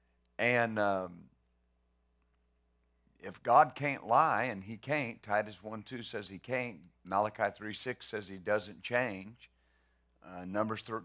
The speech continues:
twenty-three nineteen says he cannot lie. So what did he say about his word? What did he say concerning his word? I've had people say, "Well, I, I did that and it didn't work." Wrong.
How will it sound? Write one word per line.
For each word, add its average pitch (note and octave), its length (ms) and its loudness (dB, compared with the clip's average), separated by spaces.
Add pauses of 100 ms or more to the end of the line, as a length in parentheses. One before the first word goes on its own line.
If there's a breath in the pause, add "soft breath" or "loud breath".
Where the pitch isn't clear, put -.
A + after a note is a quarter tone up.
twenty-three A2 420 -6
nineteen A2+ 540 -4
says G2 320 -8
he G#2 100 -14
cannot F#2 480 -6
lie. E2 360 -4 (1000)
So A2+ 680 2 (720)
what B2 240 4
did B2 140 -6
he A#2+ 160 -6
say A#2 220 -2
about G2 240 4
his F2+ 160 -8
word? G#2+ 400 0
What G2+ 200 -2
did F#2 120 -14
he C3 160 -6
say F2+ 340 -6
concerning F2+ 560 -12
his E2+ 260 -16
word? E2 260 -10 (800)
I've E2+ 120 -10
had G2 220 0
people G2+ 240 -10
say, G#2+ 200 -6
"Well, G2 180 -2
I, A#2 240 4
I A2 100 8
did G#2+ 300 -2
that F#2+ 240 0
and G2+ 100 -10
it F#2 160 -10
didn't F#2 240 -10
work." G2+ 280 -2 (200)
Wrong. B2 360 -2